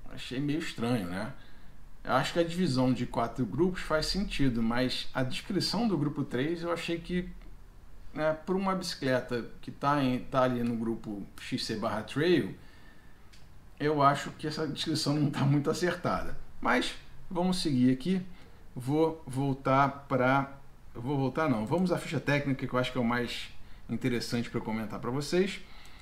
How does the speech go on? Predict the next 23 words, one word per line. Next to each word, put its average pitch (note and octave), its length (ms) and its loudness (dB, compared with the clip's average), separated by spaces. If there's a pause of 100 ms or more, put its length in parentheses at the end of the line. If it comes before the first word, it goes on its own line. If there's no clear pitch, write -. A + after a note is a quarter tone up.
(200)
O G#3+ 80 0
quadro, A2 480 6 (440)
vinte B2+ 240 2
e - 40 0
nove F#2+ 240 0
polegadas, C#3+ 800 2 (120)
tamanho G2+ 340 -2
das A#2 160 -2
rodas, F3 400 4 (360)
T E3 80 2
S D3+ 240 4
W B2+ 320 4
Full C#3 220 0
Quest, C3 420 0
Full E3 200 -6
Suspension, C3+ 520 -4
carbono, B2 500 2
monocoque, C#3 720 2 (460)
lin-, A3 400 4 (120)
é, C#3+ 80 2
monocoque. C#3+ 680 0
Então, F3+ 340 0 (200)
primeiro, D#3+ 440 4